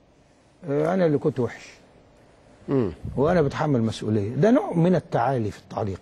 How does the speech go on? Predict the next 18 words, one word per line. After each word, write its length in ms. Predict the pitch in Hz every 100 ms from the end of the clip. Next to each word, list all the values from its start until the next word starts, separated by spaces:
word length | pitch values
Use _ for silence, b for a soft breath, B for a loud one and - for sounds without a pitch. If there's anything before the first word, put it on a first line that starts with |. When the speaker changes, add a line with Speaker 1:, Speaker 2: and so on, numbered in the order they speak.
| -
Speaker 2:
وأي، 460 | 120 165 160 147 131
آه، 280 | 123 120
ف-، 160 | 110 -
أي 460 | 123 131 - 160 147
فريق 200 | 151 170
كان 160 | 156
ممكن 220 | 151 139
يكسبك. 260 | 127 - 117
Speaker 1:
كان 180 | 127 180
ممكن 320 | 196 180 143
يكسبك. 260 | 117 - - - - -
ماشي، 340 | 185 160 - _ _ _ _
اس-، 180 | 139 160
استمر 400 | 180 202 190 165
على 180 | 135 123
كده. 160 | - 107 - _ _ _ -
وورينا 400 | 131 139 165 139
بقى، 420 | 131 123 110 101